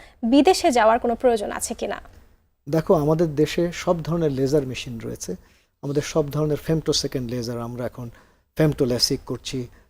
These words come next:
Speaker 2: স্মাইল করছি, রেটিনার রক্তক্ষরণ বন্ধে আমরা সবচেয়ে ভালো উন্নত প্রযুক্তি লেজার রশ্মি ব্যবহার করছি। আমাদের দক্ষ অভিজ্ঞ ল্যাসিক সার্জন রয়েছে, স্মাইল সার্জন রয়েছে।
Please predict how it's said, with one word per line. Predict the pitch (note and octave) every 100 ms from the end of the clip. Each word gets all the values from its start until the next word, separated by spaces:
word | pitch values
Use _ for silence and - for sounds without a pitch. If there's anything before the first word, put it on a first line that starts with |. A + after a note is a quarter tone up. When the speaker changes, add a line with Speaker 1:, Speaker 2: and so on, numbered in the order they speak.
| -
Speaker 2:
স্মাইল | - D3+ C3+ C#3+ C#3
করছি, | C3 A#2 - B2 A#2+ A2+
রেটিনার | C3+ D#3+ D3+ C3
রক্তক্ষরণ | B2+ - D#3 - C#3 C3+ B2
বন্ধে | A#2 A#2 A#2
আমরা | A2+ A#2+ - _ _ -
সবচেয়ে | E3 - C#3+
ভালো | A2 B2+ A#2+
উন্নত | A#2+ A#2+ B2
প্রযুক্তি | A#2+ A2 A#2 -
লেজার | A2+ B2+ D3+ C3+
রশ্মি | - - A#2 - _ -
ব্যবহার | B2+ A2 A#2+
করছি। | - B2 -
আমাদের | C#3 D3 C#3+ - - _ -
দক্ষ | B2 D#3+ - - D3+ - -
অভিজ্ঞ | C#3 C3+ F3+ D3 D3+ C#3 - _ -
ল্যাসিক | D3 - F#3
সার্জন | - D3+ B2 C3
রয়েছে, | B2 B2 B2
স্মাইল | - C#3+ D3+ D#3+
সার্জন | - C#3 A#2+ B2+
রয়েছে। | A#2+ A#2 - B2